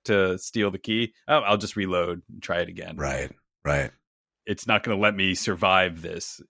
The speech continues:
Speaker 1: impossible situation. But Baldur's Gate three does that. It really, it, it, it wants to push back against some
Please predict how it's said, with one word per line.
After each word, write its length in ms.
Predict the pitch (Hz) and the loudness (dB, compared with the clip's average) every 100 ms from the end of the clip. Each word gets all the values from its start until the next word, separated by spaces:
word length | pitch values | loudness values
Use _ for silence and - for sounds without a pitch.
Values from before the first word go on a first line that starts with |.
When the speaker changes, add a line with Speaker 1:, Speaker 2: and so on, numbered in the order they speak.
| - | -12
Speaker 1:
impossible 500 | 92 107 92 - 95 | -8 -4 -4 -4 -14
situation. 680 | - 87 90 90 - 85 90 | -14 -12 -10 -10 -12 -16 -10
But 160 | 82 - - - - | -10 -12 -20 -20 -4
Baldur's 320 | 107 120 123 104 | 2 4 4 4
Gate 220 | 127 - | 2 2
three 160 | 127 127 | 0 4
does 320 | 110 139 - | 4 4 0
that. 220 | 82 - - | -4 -4 -10
It 140 | 95 - | -10 -2
really, 560 | 107 110 107 104 95 - | 0 4 4 4 0 -6
it, 140 | 101 - | -8 -4
it, 140 | 107 98 _ | -6 -6 _
it 200 | 104 92 | -6 -4
wants 320 | 110 123 - | 2 2 2
to 400 | - 123 104 90 - _ _ _ | 0 4 4 4 -2 _ _ _
push 280 | - 156 - | 4 4 4
back 320 | 135 120 117 | 2 2 2
against 460 | 107 101 98 - - | -2 -2 -2 -6 -4
some 400 | 104 95 92 | -2 -2 -6